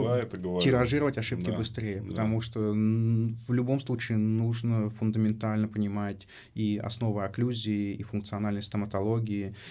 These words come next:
Speaker 1: и, эм, это ни в коем случае.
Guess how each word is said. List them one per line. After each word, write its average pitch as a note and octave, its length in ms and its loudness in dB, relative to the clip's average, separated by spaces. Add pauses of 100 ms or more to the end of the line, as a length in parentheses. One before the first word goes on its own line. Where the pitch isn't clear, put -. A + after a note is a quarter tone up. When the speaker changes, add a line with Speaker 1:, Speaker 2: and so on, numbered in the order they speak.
(120)
Speaker 1:
и, G#2 520 0
эм, G#2 340 -2
это A2+ 200 -2
ни A2 140 2
в A#2 80 -6
коем B2 220 0
случае. A#2+ 500 -6